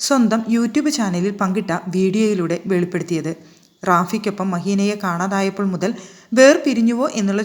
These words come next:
ചോദ്യം പ്രേക്ഷകരിൽ നിന്നും ഉയരുന്നുണ്ടായിരുന്നു. എല്ലാത്തിനുമുള്ള മറുപടിയാണ് പുതിയ വീഡിയോയിലൂടെ മഹീന നൽകിയത്. നാളുകളായി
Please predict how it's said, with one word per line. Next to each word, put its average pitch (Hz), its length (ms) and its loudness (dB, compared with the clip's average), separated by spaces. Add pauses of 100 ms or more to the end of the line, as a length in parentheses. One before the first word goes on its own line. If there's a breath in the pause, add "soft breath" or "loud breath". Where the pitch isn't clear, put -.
ചോദ്യം 185 400 -2
പ്രേക്ഷകരിൽ 208 600 -2
നിന്നും 175 200 -4 (120)
ഉയരുന്നുണ്ടായിരുന്നു. 165 760 -2 (560 loud breath)
എല്ലാത്തിനുമുള്ള 311 680 2
മറുപടിയാണ് 208 520 0 (100)
പുതിയ 202 220 0 (100)
വീഡിയോയിലൂടെ 185 560 2 (140)
മഹീന 180 340 -2 (100)
നൽകിയത്. 160 420 -4 (520 soft breath)
നാളുകളായി 196 500 2